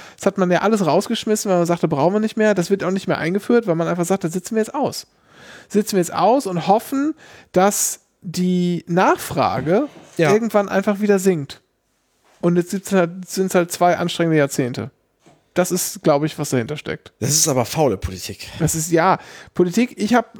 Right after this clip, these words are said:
Speaker 1: äh, ein totales Problem mit Politik in den letzten, also eigentlich seit Angela Merkel, kann man sagen.
Speaker 2: Ja, dieses, dieser, dieser, dieser Tau.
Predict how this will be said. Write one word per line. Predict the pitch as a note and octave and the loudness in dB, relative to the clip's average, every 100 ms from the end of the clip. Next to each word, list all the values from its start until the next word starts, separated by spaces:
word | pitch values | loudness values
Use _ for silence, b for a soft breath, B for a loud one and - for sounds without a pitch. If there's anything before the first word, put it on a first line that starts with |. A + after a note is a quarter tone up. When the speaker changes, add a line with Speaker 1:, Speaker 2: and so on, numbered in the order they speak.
| - | -20
Speaker 1:
äh, | - - - _ | -20 -20 -20 _
ein | G3+ F3+ E3+ C#3 C3+ - _ - | -2 0 -2 -12 -20 -20 _ -4
totales | F#3 E3+ G3 A#3 A#3+ | -2 2 2 2 0
Problem | - G3 G#3 G#3+ | -2 0 2 2
mit | G3+ | 0
Politik | G3 G3+ - G#3 | 0 -4 -2 -4
in | - | -4
den | F3+ | -2
letzten, | F#3 - F#3 F3 E3+ _ _ _ b b b b b b b _ _ | -2 -4 -6 -6 -8 _ _ _ b b b b b b b _ _
also | E3+ - | 0 2
eigentlich | D#3+ F3+ F#3 F3 | 2 2 2 0
seit | D#3+ E3 G3 - | 2 2 2 0
Angela | E3 D3+ C#3+ | -2 0 0
Merkel, | C#3 C3 G3 B3 A#3+ C4 - _ _ _ _ | 0 -2 -2 -2 -4 -6 -12 _ _ _ _
kann | - F#3 | -6 -2
man | G3 | 0
sagen. | F#3+ F#3 G#3 C4 C#4+ - | 2 0 0 -4 -6 -2
Speaker 2:
Ja, | |
dieses, | E3 E3 E3 | 0 0 -4
dieser, | - D#3+ E3 | -2 0 0
dieser, | D#3 - D#3 D3 C#3+ | -2 0 0 2 0
dieser | D3 C#3+ | 0 -2
Tau. | - F#3 B2 F#2+ | 0 0 0 -2